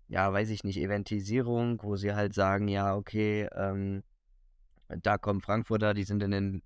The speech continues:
letzten zwei Jahren schon negativ aufgefallen, als sie mit Marseille sich geprügelt haben oder mit, keine Ahnung, hier und da gab's immer Ausschreitungen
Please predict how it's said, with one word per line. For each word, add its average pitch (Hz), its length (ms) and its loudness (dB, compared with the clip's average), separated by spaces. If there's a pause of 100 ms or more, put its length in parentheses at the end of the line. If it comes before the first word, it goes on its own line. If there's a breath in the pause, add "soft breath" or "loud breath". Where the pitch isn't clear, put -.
letzten 98 400 -2
zwei 98 180 0
Jahren 101 240 2
schon 101 320 2
negativ 101 420 0
aufgefallen, 101 640 0
als 95 120 -2
sie 101 80 -4
mit 98 120 -4
Marseille 104 380 0
sich 101 160 -4
geprügelt 101 460 -2
haben 101 200 2
oder 95 180 2
mit, 98 180 -2
keine 95 240 0
Ahnung, 104 320 0 (500)
hier 107 160 4
und 98 160 0
da 104 180 4
gab's 101 280 -2
immer 101 240 0
Ausschreitungen 104 640 -2